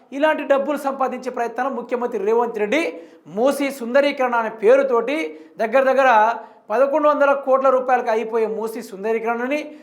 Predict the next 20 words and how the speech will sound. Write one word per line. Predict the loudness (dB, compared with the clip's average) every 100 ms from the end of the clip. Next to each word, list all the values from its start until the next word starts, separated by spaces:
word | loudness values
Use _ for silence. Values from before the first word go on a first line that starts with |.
| -8
ఆయన | 0 2 4 4 2 0 -8 -20
ఏడు | -2 4 6 6
వేల | 4 6 6 2 0
నాలుగు | 0 0
వందల | 2 2
కోట్ల | 0 2 4 6
రూపాయలకు | 4 2 2 2 -2 -2 -2 -4 -12 -14
మూసీ | -4 -4 -2 -6
సుందరీకరణ | -6 -6 -6 -4 -6 -6
చేయాలని | -12 -4 0 0 -2
కొత్త | -8 -10 -8
డ్రామా | -4 0 2 2
ఆడింది. | 2 -2
గల, | -4 -4 -6 -6
గల | -6 -4 -6
కారణం | -2 0 0 -2
ఏంటిది? | -2 -2 0 0 0 -4 -16 -20 _ _ -10
ముఖ్యమంత్రి | 0 2 2 2 4
రేవంత్ | 6 6 4
రెడ్డి | 2 2 0 -2 -10